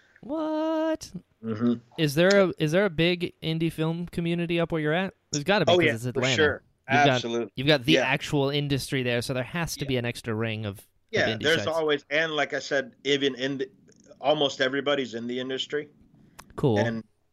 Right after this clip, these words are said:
Speaker 2: they're always, like, calling in favors, and if I need grip equipment, I know grips that, "Hey, man, you know, can I
Speaker 1: Sure.
Speaker 2: get a frame or something?" "Sure." And they'll f-, figure it out. It's, it's, yeah, it's,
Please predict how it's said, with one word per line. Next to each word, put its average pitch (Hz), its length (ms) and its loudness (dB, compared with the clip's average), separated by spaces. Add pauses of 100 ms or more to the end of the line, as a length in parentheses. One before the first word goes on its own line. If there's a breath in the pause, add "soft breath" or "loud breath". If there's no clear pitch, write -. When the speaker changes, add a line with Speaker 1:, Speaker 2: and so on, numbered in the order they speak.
(160)
Speaker 2:
they're 120 360 0
always, 120 360 4
like, 113 140 -2
calling 117 300 4
in 110 80 -6
favors, 113 520 0
and 110 80 -2
if 104 140 -4
I 110 80 2
need 110 180 -2
grip 107 220 -2
equipment, 110 560 -2
I 107 120 -2
know 110 260 4
grips 107 480 0
that, 101 260 2 (260)
"Hey, 120 220 2
man, 110 340 -2 (320)
you 110 120 -2
know, 104 260 0 (800)
can 110 140 2
I 104 60 6
Speaker 1:
Sure. 101 80 2
Speaker 2:
get 113 220 2 (200)
a 107 80 -12
frame 117 400 0
or 117 40 0
something?" 117 380 -2
"Sure." 135 340 -4 (680 loud breath)
And 101 160 -6
they'll 107 80 4
f-, - 200 -6 (120)
figure 107 300 2
it 101 80 4
out. 104 300 2
It's, - 440 -4
it's, - 480 -2
yeah, 113 220 2
it's, - 260 -6